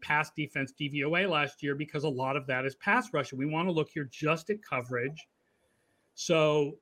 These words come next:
it matters who your number one corner is, but it also matters who your other guys are, and do you have depth, and what are your safeties, and a little bit your linebackers, and there's a lot that goes into it. So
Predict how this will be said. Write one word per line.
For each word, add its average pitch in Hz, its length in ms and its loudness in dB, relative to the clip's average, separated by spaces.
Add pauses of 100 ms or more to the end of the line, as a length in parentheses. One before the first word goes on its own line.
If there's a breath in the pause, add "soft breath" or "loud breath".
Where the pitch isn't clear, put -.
(120)
it 175 160 0
matters 185 400 4
who 202 80 2
your 175 180 2
number 170 300 2
one 156 260 0
corner 143 440 -2
is, 151 440 -2
but 160 120 2
it 156 80 2
also 160 280 2
matters 160 360 2
who 180 100 -4
your 160 180 4
other 147 160 4
guys 139 360 0
are, 131 240 0
and 139 120 -2
do 147 120 0
you 156 160 0
have 156 240 -2
depth, 131 500 -6
and 147 180 0
what 143 140 2
are 156 40 4
your 165 140 2
safeties, 143 640 0
and 139 120 -2
a - 20 2
little 160 220 4
bit 170 180 0
your 160 120 -2
linebackers, 131 760 -4
and 131 100 -2
there's 139 120 -2
a 143 40 2
lot 156 300 2
that 170 100 -4
goes 165 220 0
into 127 240 -2
it. 101 120 -16
So 175 500 0